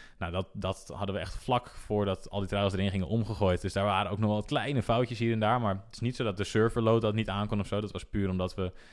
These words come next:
door de snelheid van het uitrollen en de snelheid van het toevoegen van iedereen, dat daar wat hikjes waren. Maar dat hebben we allemaal keurig kunnen oplossen. Dus dat hebben we gelukkig allemaal goed kunnen opvangen. En, ehm, wat wel grappig was daar op dat seminar, en jij zit in de zaal, dus jij weet dat,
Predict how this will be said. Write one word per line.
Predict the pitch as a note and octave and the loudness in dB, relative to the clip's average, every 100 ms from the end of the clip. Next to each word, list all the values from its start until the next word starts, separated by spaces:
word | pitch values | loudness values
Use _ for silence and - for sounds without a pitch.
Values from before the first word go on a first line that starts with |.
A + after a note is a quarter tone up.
| - - | -20 -6
door | G2 G#2 | 2 2
de | G2 | 2
snelheid | - A2+ A2+ G#2 G2 - | 2 6 8 8 4 0
van | F#2+ F#2+ | -2 0
het | G2+ | 0
uitrollen | G2+ G2+ G2+ F#2+ | 0 2 2 2
en | F#2+ | 0
de | |
snelheid | - A2 G#2+ G#2 G2 | -2 0 4 4 2
van | F#2+ | -4
het | F#2 | -2
toevoegen | A2+ A2 - | -4 -4 -4
van | G2+ | -4
iedereen, | G2 F#2+ F2+ | -2 0 0
dat | F#2 | -2
daar | F2+ F#2+ F#2+ | -2 -2 -2
wat | F#2+ | -2
hikjes | G#2+ G#2+ A2+ | 0 0 0
waren. | G#2 G2+ G#2 A#2+ | 4 6 6 2
Maar | - - - | -2 -16 -16
dat | - | -6
hebben | F#2 G2+ | -4 0
we | F#2 | 0
allemaal | F#2 - | 0 4
keurig | G#2 G2 | 4 4
kunnen | - F#2+ | 2 0
oplossen. | G2 A2 G#2 - B2+ - - - | 2 4 2 2 -4 -6 -20 -14
Dus | F#2 | -4
dat | G2 G2 | -2 0
hebben | F#2+ F#2 F#2 F#2 | 0 2 2 0
we | |
gelukkig | G2+ A2 C#3 A#2 | 2 0 0 -2
allemaal | G2+ F#2 | -4 -4
goed | A2 | -4
kunnen | - F#2+ | -4 -4
opvangen. | G#2+ - A2+ C#3 - - - _ _ _ - _ - G2+ | -2 0 0 -2 -6 -18 -20 _ _ _ -20 _ -8 0
En, | G2+ | 4
ehm, | G2 F#2+ F#2 F2+ F2 - - - | 6 6 6 4 0 -6 -8 -2
wat | G2+ | 0
wel | G2 | 2
grappig | A2 A2 G#2+ | 4 4 4
was | G2 | 4
daar | F#2+ F#2 | 6 4
op | G2 | 4
dat | G2+ - | 2 2
seminar, | A2 G#2 F2+ | 2 4 2
en | F2+ | 0
jij | F#2 | -2
zit | F#2 | -4
in | F2+ | -6
de | F2 | -2
zaal, | F#2+ F#2 | -2 -2
dus | F2 | -4
jij | F2 | 0
weet | F#2+ G#2 | 0 0
dat, | E2+ - | -4 -10